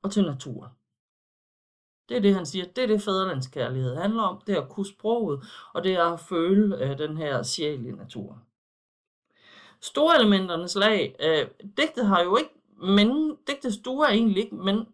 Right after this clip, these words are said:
digtets duer er ikke mennesker. Vel, altså, digtets du, det er Gud, det er Danmark, det er naturen og sådan noget. Det er jo, så vi kan jo ikke lave en personkarakteristik af digtets du. Så det springer vi over.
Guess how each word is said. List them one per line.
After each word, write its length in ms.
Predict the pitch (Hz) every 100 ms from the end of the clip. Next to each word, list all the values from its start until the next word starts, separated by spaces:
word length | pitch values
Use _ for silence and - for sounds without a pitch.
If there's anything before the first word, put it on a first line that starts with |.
| 254
digtets 280 | 262 220
duer 260 | 208 254 262
er 40 |
ikke 140 | 214 214
mennesker. 500 | 202 220 262 - - -
Vel, 140 | - 170
altså, 180 | - 202
digtets 320 | 269 269 190 -
du, 300 | - 262 269 _ -
det 260 | 240 180
er 120 | 127 131
Gud, 320 | 233 285 302 _ _ _
det 80 | 190
er 40 | 180 -
Danmark, 400 | 135 226 262 247 -
det 80 | 185
er 40 |
naturen 560 | 160 151 - 262 240 143
og 80 | 170
sådan 100 | 185
noget. 200 | 185 196 - _ _ -
Det 80 | 262
er 40 |
jo, 120 | 247 -
så 240 | - -
vi 100 | 214
kan 60 | 220
jo 60 |
ikke 120 | 254 254
lave 140 | 233
en 80 | 226
personkarakteristik 1160 | 208 - 294 254 143 143 135 - 135 131 127
af 120 | 131 131
digtets 360 | 143 - 131 131
du. 180 | 139 151 _ _
Så 120 | -
det 160 | - 262
springer 400 | - 202 165 135
vi 100 | 156
over. 300 | 185 214 -